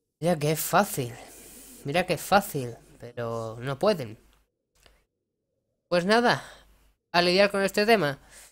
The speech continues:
Es un Singed contra Poppy. Vamos a ver que ordene esto un poco.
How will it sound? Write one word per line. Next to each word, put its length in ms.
Es 200
un 140
Singed 440
contra 580
Poppy. 460
Vamos 320
a 60
ver 200
que 80
ordene 280
esto 200
un 100
poco. 440